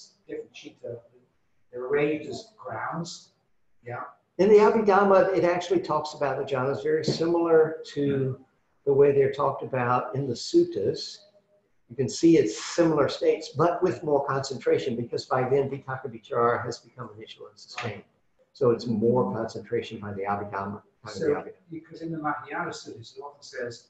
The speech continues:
Speaker 1: the Buddha enters the samadhi of something.
Speaker 2: Yeah, now this
Speaker 1: Then he gives
Speaker 2: Mahayana.
Speaker 1: teaching, you see, is, is that like a jhana, do you think? Is that what's being
Speaker 2: Well, now we're getting into the, the Mahayana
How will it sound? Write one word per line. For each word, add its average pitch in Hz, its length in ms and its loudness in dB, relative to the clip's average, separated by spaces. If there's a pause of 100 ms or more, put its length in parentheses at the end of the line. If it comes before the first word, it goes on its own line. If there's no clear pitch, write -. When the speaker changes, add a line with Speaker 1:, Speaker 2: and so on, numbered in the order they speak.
(300)
Speaker 1:
the 123 80 -20
Buddha - 420 0
enters - 320 -12
the - 80 -20
samadhi - 720 -4
of - 100 -8
something. - 360 -10 (340)
Speaker 2:
Yeah, 131 260 2
now 139 120 6
this 170 200 4
Speaker 1:
Then 185 140 4
he 180 40 6
gives 170 300 6
Speaker 2:
Mahayana. 185 320 6
Speaker 1:
teaching, 110 320 0
you 110 80 -8
see, - 160 -8
is, 131 340 -8
is - 100 -18
that - 200 -2
like - 200 -10
a - 60 -18
jhana, - 440 -8
do - 60 -20
you - 120 -20
think? - 160 -20
Is - 80 -20
that - 100 -20 (400)
what's - 140 -20
being 123 200 -18
Speaker 2:
Well, 165 480 6 (680)
now 180 180 6
we're 190 160 8
getting 170 300 6
into 147 340 2
the, 135 360 4
the 143 140 -2
Mahayana 120 840 -4